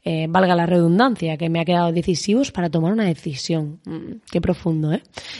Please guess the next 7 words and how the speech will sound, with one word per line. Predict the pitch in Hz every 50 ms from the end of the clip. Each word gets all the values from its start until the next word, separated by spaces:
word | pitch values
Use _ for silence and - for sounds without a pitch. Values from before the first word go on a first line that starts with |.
| - -
Entonces, | 208 196 226 214 294 311 330 320 - - - - - _ -
eh, | 208 220 214 196 190 185
para | 185 - 202 196 196
que | 180 208
no | 214 247
pase | 269 302 269 - - 247 254 277
esto, | 302 302 - - - 247 294 392